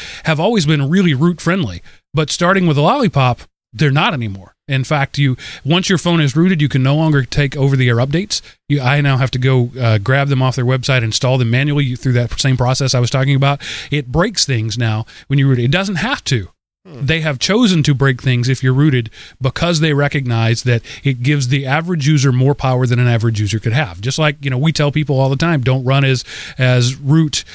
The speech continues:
Speaker 1: uh, in your Linux devices, don't run as administrator on your Windows devices," because for most people, you don't need to. If you're a developer, I'm not a developer, but I'm in the developer playground. I'm playing with stuff. I'm a, certainly an advanced phone user. So I,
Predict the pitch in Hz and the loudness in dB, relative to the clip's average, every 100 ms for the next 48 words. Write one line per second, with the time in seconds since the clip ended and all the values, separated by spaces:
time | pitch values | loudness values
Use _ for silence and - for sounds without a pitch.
0 | - - 120 123 139 135 135 160 - 127 | -16 -2 0 2 2 2 2 0 0 0
1 | 135 135 135 139 147 143 135 123 135 151 | 0 2 2 2 2 2 2 2 2 0
2 | - 139 127 123 123 151 175 123 120 110 | 0 0 2 2 2 2 2 2 2 2
3 | 107 135 123 143 165 - 170 175 254 165 | 2 0 0 0 0 2 2 2 2 0
4 | 156 160 160 156 202 156 95 - - - | 2 2 0 0 0 0 -4 -6 -16 -8
5 | - 160 214 190 165 156 165 202 202 233 | -6 -2 -2 0 0 0 0 0 0 2
6 | 214 165 139 180 180 147 139 135 156 165 | 2 0 2 0 0 0 2 0 2 2
7 | 147 135 143 143 117 - 180 208 117 - | 2 2 2 0 -2 -2 0 2 0 -4
8 | - - - - 135 123 - 147 147 131 | -12 -16 -16 -2 0 0 0 0 0 -2
9 | 127 - 131 120 127 123 135 - 151 143 | -6 -2 0 2 0 0 0 0 0 0
10 | 123 117 107 135 135 - - - 131 123 | -2 -2 0 -2 -2 -6 -6 -2 0 2
11 | 123 180 120 107 - - - - 170 175 | 4 4 4 0 -4 -18 -6 -2 0 0
12 | 202 | -2